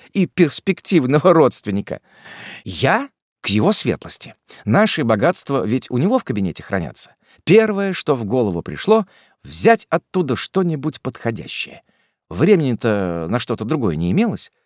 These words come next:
Стою, придумываю, как сформулировать, почему ему срочно нужно бросать все дела и спешить со мной к драгоценностям. А он, оказывается, и так уже в курсе. «Да!» — подхватывая рассказ, улыбнулся Крайтон. «Я только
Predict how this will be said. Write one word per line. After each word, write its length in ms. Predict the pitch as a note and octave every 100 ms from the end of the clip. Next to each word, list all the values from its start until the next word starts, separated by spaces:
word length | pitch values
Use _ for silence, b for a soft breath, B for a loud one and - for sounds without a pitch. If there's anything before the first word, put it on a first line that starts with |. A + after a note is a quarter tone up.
| _
Стою, 460 | - - B3+ G#3 F#3+ _ _ _ _ -
придумываю, 640 | F#3 E3+ C#3 C3 C#3 C3+ - _
как 260 | - G3 -
сформулировать, 720 | - E3+ F3 G#2 E2+ D2+ - b b
почему 400 | D3 - G#3 G3+
ему 200 | C#3+ A2+
срочно 460 | - G3 G#3+ -
нужно 320 | D3 B2 F#2+ G2
бросать 360 | G#2+ - G2
все 180 | - F#2+
дела 300 | D#2 C3 G#3 B B
и 120 | D3+
спешить 460 | - A#2+ - G3+
со 140 | - A2
мной 200 | C#3 E3+
к 80 | A2
драгоценностям. 840 | C#3+ G3+ - B2 E2+ - - - B B -
А 120 | F3
он, 180 | A#3+ A3+
оказывается, 640 | A3+ G3+ F3+ F3 - D#3 B -
и 140 | A3+
так 360 | - A#3 A#3+ -
уже 180 | C3 F#3
в 60 |
курсе. 460 | - A#2+ G2+ G#2 F2+ _ _
«Да!» — 880 | C#3 D3 D#3 C3+ A2 E2+ C#2+ C2 - _ _
подхватывая 560 | - G#2+ - G#2+ F#2 F2
рассказ, 420 | F2 - A#2 - B B
улыбнулся 560 | A#2 G#2+ G2+ F#2 -
Крайтон. 480 | F2+ F#2 D#2 D2+ - _ _
«Я 300 | G#2+ D#3 G#2
только 520 | - C#3 A2+ B2 G2+